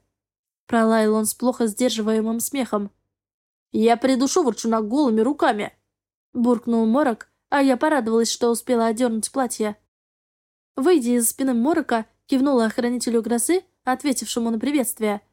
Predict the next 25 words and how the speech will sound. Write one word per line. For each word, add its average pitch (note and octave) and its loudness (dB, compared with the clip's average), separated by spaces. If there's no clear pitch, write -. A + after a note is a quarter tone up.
Он D4 2
был C#4 0
куда D4+ 0
как F4+ -6
хорош F4 0
в - -14
своей C4 0
серой A#3 0
рубахе, A#3+ -2
оттенявшей A#3+ -2
серебро B3 -2
глаз. A3 -6
Повеяло A#3 2
ароматом A#3+ 0
ветра, A#3+ -2
какой A#3 -2
бывает A3 -2
перед G#3+ -2
грозой. A#3 -2
«Хозяин, A#3+ 2
хвостом C4+ 0
чуем C4+ 2
мы A3 2
не A#3 0
вовремя!» A#3+ 0